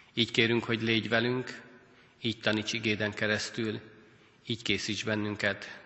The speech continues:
az igére figyelésre. Amen. Kedves testvérek, mai nap is olvasom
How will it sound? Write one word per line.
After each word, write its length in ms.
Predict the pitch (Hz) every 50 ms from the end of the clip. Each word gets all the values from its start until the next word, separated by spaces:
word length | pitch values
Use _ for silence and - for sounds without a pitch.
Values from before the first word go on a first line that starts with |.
| - - -
az 140 | - 107 -
igére 360 | - 127 107 110 101 95 101
figyelésre. 800 | - - 110 101 104 101 98 104 104 - - - - 120 113 110 - - - - - - - _ _ _ - - -
Amen. 540 | - 90 95 95 98 - 101 104 107 117 120 - - - - - - - _ _ _ _ _ - - - - - - - - - - - - - - - - - - - - - - - - - - - - - - - - - - - - - - - - - - - - - - - -
Kedves 260 | - 160 147 147 143
testvérek, 760 | - 185 165 - 170 156 139 143 139 139 - - - - - 143
mai 280 | 147 147 151 147 139 139
nap 220 | 139 147 139 143
is 340 | 151 135 127 - - - - - - - - - - - - - - - - - - - - - - - - - - - - - - - -
olvasom 720 | 147 147 139 139 135 - - 151 139 131 135 131 131